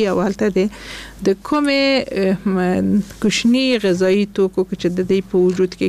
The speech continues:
کمبود وي، د هغه د، د دوا د اخیستلو سره بسیا شي، پوره شي او بیا د، د امیدوارۍ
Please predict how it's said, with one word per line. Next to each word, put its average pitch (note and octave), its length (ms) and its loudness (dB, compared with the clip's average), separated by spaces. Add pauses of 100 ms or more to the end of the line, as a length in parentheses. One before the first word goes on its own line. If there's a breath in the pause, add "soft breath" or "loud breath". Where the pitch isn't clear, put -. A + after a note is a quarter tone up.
(160)
کمبود F3+ 520 0
وي، A#3 140 2 (160)
د F#3+ 140 0
هغه F#3 260 0
د، F#3 160 2
د F3 160 0
دوا F3 320 2
د E3+ 140 2
اخیستلو G#3 640 -2 (100)
سره G3 240 0 (600 loud breath)
بسیا A#3+ 420 0 (100)
شي، A#3+ 220 0
پوره G#3+ 380 -2 (100)
شي B3+ 260 0
او F#3 60 2 (100)
بیا G3 220 2
د، G3 100 0
د F#3 220 4
امیدوارۍ F3+ 560 2